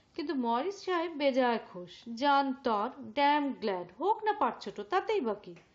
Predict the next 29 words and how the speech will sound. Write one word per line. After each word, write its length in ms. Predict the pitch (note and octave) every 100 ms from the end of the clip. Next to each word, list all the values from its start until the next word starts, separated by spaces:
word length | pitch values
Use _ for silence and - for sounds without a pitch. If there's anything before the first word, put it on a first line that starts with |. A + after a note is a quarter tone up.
| _ _ -
বলেননি 420 | C4 C#4 F4 F#4+ G4+
স্বয়ং 300 | F#4+ G4 F#4+
গুরুদেব, 520 | G4+ A4+ A#4 B3+ G3 - _ _
"The 160 | B3 C4 A#3
rose 460 | C4+ G4 A4+ G4
which 160 | G4 G4
is 100 | F4+ -
single 360 | G4 G4+ F#4 E4+ E4
need 200 | C4+ C#4
not 260 | F4+ G#4+
envy 300 | F#4+ E4 D#4+
the 80 | D#4+
thorns 580 | E4 D4 B3+ F#4 - C4
which 160 | C#4 C#4+
are 200 | C#4 C4+
many"? 340 | C#4+ F#3 F3 - _ _ _ _ -
কিন্তু 200 | C#4 A3+ -
এইবারে 500 | G#3+ A#3+ C#4+ D#4 D4
শুরু 300 | - B3 A3+
হলো 240 | G#3 C4+
ট্রাবল। 460 | G4 - F#3 - F3 - _ _ _ _ _
গুরুদেবের 440 | E4 E4+ E4 E4 C#4+
ভাষাতেই 480 | D#4 D#4 D4+ D#4
বলি, 280 | C#4 C#4+ C4 - _ _ _ -
মরিসকে 460 | B3+ C4+ G4 - F#4
শুতে 280 | F4 D#4
হলো 160 | E4 D#4+
কণ্টক 500 | D#4+ C#4 C#4 D4+ D4+
সজ্জায়, 420 | D4 C4+ A#3 C4+